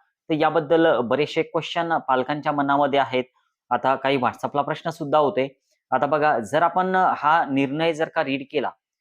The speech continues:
तर काय दिलेलं दिसतं बघा, प्रस्तावना आहे सुरुवातीला केलेली. प्रस्तावनेमध्ये राज्यातील सामाजिक, ही सुरुवात, ही बघा, राज्यातील सामाजिक आणि हे समोर रीड करतोय मी,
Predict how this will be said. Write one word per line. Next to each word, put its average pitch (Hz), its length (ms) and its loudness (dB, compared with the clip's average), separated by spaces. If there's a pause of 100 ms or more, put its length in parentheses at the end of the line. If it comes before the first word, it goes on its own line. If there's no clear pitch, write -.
(200)
तर 156 40 0
काय 165 220 2
दिलेलं 165 280 2
दिसतं 156 280 -6
बघा, 143 220 2
प्रस्तावना 165 600 0
आहे 156 120 0
सुरुवातीला 117 480 -2
केलेली. 110 500 -6 (300)
प्रस्तावनेमध्ये 175 760 0 (360)
राज्यातील 160 500 2
सामाजिक, 131 640 -2 (460)
ही 147 80 -2
सुरुवात, 104 340 -2 (100)
ही - 320 -14
बघा, 139 240 0 (640)
राज्यातील 185 440 2
सामाजिक 151 680 -2
आणि 131 200 0
हे 143 160 -4
समोर 143 320 0
रीड 143 180 -4
करतोय 123 320 -2
मी, 131 180 -2